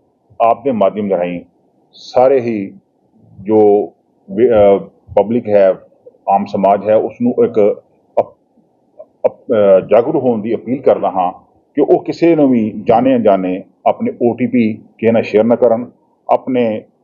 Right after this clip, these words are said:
ਕਿਸੇ ਵੀ ਜਾਣੇ ਅਣਜਾਣੇ, ਜੇ ਅਗਰ ਆਪ ਉਹਨਾਂ ਨੂੰ ਕੋਈ ਪੁਲਿਸ, ਆਰਮੀ, ਸੀ ਬੀ ਆਈ ਆਦਿ ਦਾ ਡਰਾਵਾ ਦੇ ਕੇ ਪੈਸੇ ਦੀ ਮੰਗ ਕਰਦਾ ਹੈ, ਤੇ ਬਿਲਕੁਲ ਨਾ ਉਹਨਾਂ ਨੂੰ ਪੈਸੇ ਟ੍ਰਾਂਸਫਰ ਕਰਨ, ਨਾ ਉਹਨਾਂ ਨੂੰ ਪੈਸੇ ਦੇਣ। ਜੇ ਕੋਈ,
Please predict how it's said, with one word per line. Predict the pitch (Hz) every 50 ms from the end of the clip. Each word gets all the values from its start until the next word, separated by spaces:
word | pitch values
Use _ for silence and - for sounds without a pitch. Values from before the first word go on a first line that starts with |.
| _ _
ਕਿਸੇ | 131 123 - 139 131
ਵੀ | 127 135 127 107 101 101 - _ _ - - 104
ਜਾਣੇ | 113 110 113 120 120
ਅਣਜਾਣੇ, | 113 104 107 104 101 98 98 95 92 95 - _ _ _ _ _ _ _ _ _ _ _ _ _ _ -
ਜੇ | 104 113 135
ਅਗਰ | - 104 131 135
ਆਪ | 127 117 113 - - - 139
ਉਹਨਾਂ | 135 139 135
ਨੂੰ | 135 123 117
ਕੋਈ | - 110 101 101 95 92 - - _ _ _ _ _
ਪੁਲਿਸ, | - 147 165 - - - - - _ -
ਆਰਮੀ, | 110 107 107 110 113 120 113 104
ਸੀ | - - 107 107
ਬੀ | 98 117
ਆਈ | 113 110 110 104 101 _ - 113 113
ਆਦਿ | 113 113 117
ਦਾ | 113 -
ਡਰਾਵਾ | 95 85 98 101 101 107 104
ਦੇ | 104 104 101
ਕੇ | - 113 104
ਪੈਸੇ | 104 - 104 98 - 107 110
ਦੀ | 113
ਮੰਗ | 107 101 101 98 92
ਕਰਦਾ | 101 98 87 92 95
ਹੈ, | 92 98 98 101 98 - -
ਤੇ | 98
ਬਿਲਕੁਲ | 82 78 101 98 - 120 117
ਨਾ | 113 113
ਉਹਨਾਂ | 110 113 113 113 113
ਨੂੰ | 117 110 101
ਪੈਸੇ | - 127 120 - 120 113
ਟ੍ਰਾਂਸਫਰ | 101 110 107 98 - 107 104
ਕਰਨ, | 110 110 107 107 - - _ _ 95
ਨਾ | 95 98 101
ਉਹਨਾਂ | 101 104 104 104
ਨੂੰ | 107 104 104 98 - - _ _ _ - - - -
ਪੈਸੇ | 98 - - 104 104
ਦੇਣ। | 90 98 101 110 113 110 110 - - _ _ _ _ _ _ _ _ 95
ਜੇ | 98 127 135
ਕੋਈ, | - 147 151 -